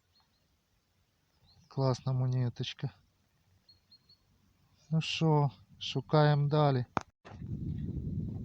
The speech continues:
А в мене, друзі, очередна находочка. Щас будемо дивитися, що воно за находочка.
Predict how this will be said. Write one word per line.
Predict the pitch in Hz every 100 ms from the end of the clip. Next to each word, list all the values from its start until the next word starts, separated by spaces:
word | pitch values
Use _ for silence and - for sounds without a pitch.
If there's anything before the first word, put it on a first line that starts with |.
| - - - - -
А | 139
в |
мене, | 147 185 180
друзі, | 151 165 151
очередна | 170 160 165 151 156 156
находочка. | 151 - 156 127 117 -
Щас | 120 143 127
будемо | 117 139 135
дивитися, | 135 135 - 120
що | - 120
воно | 120 117
за | 117
находочка. | 117 - 120 107 110 -